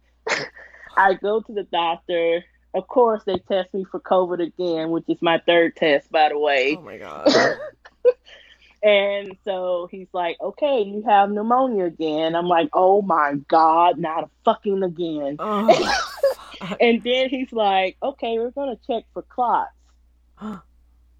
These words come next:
Speaker 2: That sounds
Speaker 1: Yeah.
Speaker 2: serious.
Speaker 1: Oh, yeah. So end up, I have three to four clots in my chest and one behind my knee.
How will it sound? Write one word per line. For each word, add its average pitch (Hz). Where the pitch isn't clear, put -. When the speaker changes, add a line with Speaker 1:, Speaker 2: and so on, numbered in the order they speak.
Speaker 2:
That 208
sounds 208
Speaker 1:
Yeah. 170
Speaker 2:
serious. 180
Speaker 1:
Oh, 196
yeah. 151
So 196
end 233
up, 214
I 180
have 175
three 214
to 233
four 214
clots 185
in 175
my 165
chest 247
and 175
one 185
behind 175
my 160
knee. 156